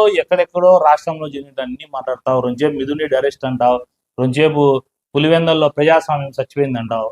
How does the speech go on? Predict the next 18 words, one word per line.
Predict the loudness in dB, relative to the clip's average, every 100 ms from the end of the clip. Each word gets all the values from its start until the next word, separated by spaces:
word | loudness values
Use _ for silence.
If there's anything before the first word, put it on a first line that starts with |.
| -12 _ _ -10
నీ | -4 -2
విషయానికి | 0 0 -2 -4
వస్తాం. | -8 -8 -8 -14 _ _ _ _ _ _ _
నీకు | -6 0
రెండు | 2 2 0
క్వశ్చన్లు | -2 -4 -6 -6
సూటిగా. | -6 -6 -2 0 -2 -6 _ _ _ _ _ _ _ _ _ _ -6
నువ్వు | 2 4 6 4
నాలుగున్నర | 4 4 4 2 0 2 2
సంవత్సరం, | 0 -2 -4 -2 -4 -4 -12 -10
నేను | -8 -6
ఇన్ఛార్జిగా | -2 2 2 2 0 0
పనిచేసిన | -4 -6 -8 -4 -2
నాలుగున్నర | -2 -2 -6
సంవత్సరం | -6 -8 -6 -4 -4
ప్రతిపక్షంలో, | -6 -6 -6 -8 -8 -10 -10 -12 _ _ _ _ -2
నా | 2 4
మీద | 4 4